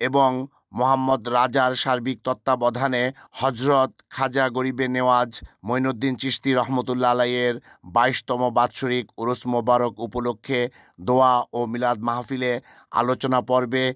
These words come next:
খাজা মঈনুদ্দিন চিশতি রহমতুল্লাহ আলাই এর উরুস মোবারক উদযাপন ও তাঁর জীবন আদর্শ নিয়ে এলাকার নেতৃস্থানীয় ব্যক্তিবর্গ, গণ্যমান্য ব্যক্তিগণ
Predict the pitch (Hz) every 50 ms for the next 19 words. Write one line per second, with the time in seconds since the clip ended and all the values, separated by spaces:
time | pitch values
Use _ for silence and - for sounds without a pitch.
0 | _ _ - - 131 131 123 120 135 131 127 123 127 131 131 131 117 113 135 127
1 | 120 117 131 123 - - - 131 131 123 123 117 120 131 127 123 - 127 127 127
2 | 127 123 120 123 123 123 127 123 117 - 117 120 120 120 120 127 - - 101 120
3 | 131 135 135 131 127 127 123 123 123 123 123 123 127 113 101 104 120 107 95 131
4 | 131 127 107 131 131 135 135 135 135 _ _ _ - 113 117 120 120 120 120 117
5 | 113 _ - - 127 127 127 123 120 117 127 - _ _ - 98 95 113 135 127
6 | 135 131 127 120 120 120 127 127 120 - - 135 123 127 131 127 123 123 123 131
7 | _ - - 120 127 127 123 120 135 127 123 120 120 123 110 - - 131 127 -
8 | - - 131 123 123 123 120 113 123 117 - - 131 120 120 120 120 117 117 127
9 | 127 131 131 _ - _ _ 87 90 120 123 123 127 127 127 123 120 120 120 117
10 | 113 120 120 - - - 131 113 120 127 127 123